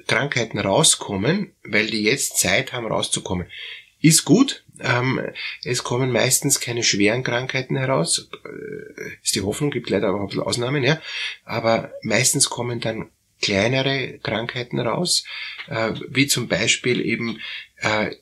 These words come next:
ich, ich komm drauf, dass, dass ich mein ganzes, ähm, äh,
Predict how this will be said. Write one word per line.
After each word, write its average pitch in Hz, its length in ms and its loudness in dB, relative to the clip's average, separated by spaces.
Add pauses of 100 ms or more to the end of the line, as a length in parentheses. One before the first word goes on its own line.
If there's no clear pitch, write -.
(200)
ich, - 480 -2
ich - 200 -4
komm 113 280 -4
drauf, - 360 0
dass, - 420 2 (100)
dass 101 240 0
ich - 180 -6
mein 104 220 -6
ganzes, 120 680 0 (100)
ähm, 104 320 -4 (920)
äh, - 300 -2